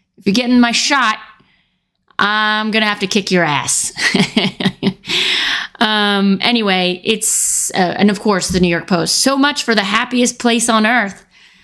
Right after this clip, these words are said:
So a brawl broke out on Wednesday, or no, Wed-, so a brawl broke out on,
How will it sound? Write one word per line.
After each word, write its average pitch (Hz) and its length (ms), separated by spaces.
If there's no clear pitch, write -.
So 277 160
a 269 60
brawl 285 420
broke 262 320
out 208 300
on 185 360
Wednesday, 196 1040
or 196 80
no, 214 160
Wed-, 185 340
so - 180
a 185 80
brawl 262 380
broke 247 200
out 214 140
on, 185 340